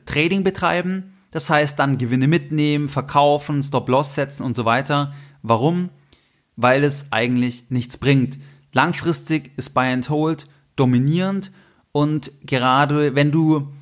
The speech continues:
mit wenig Geld an der Börse starten möchtest, dann macht es keinen Sinn, wenn du zwei Depots zum Beispiel hast,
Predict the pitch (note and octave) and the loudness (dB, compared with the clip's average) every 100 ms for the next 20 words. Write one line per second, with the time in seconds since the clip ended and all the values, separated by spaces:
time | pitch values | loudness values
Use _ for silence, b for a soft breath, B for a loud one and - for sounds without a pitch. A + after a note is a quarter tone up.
0 | B C3+ C3 D#3 F#3 F#3 E3+ C3 C3+ C#3+ | B -2 0 0 0 -2 0 2 2 0
1 | C#3 - C3 B2 C3+ C#3+ D3 C3+ C3+ C3+ | -6 -4 -2 0 2 2 2 0 0 0
2 | B2+ - - - C3 D#3+ E3+ D3+ D3+ C#3+ | -2 -6 -10 0 2 2 0 -2 -2 -4
3 | D3+ C#3+ - b b _ C3 C3+ C#3 C3 | -6 -6 -10 b b _ 0 2 -2 -2
4 | C3 D#3 C#3+ C#3+ C3 C3 B2 C#3+ D3+ D3+ | -2 -4 -4 0 0 0 2 2 2 0
5 | B2+ B2+ C3 C3+ A#2+ A#2+ C#3+ C#3+ C#3+ C#3 | -2 0 0 -2 2 2 4 0 0 -4
6 | C#3 - C3 B2 - B2 B2+ C#3 - | -4 -2 -2 -2 -4 -4 -2 -4 -8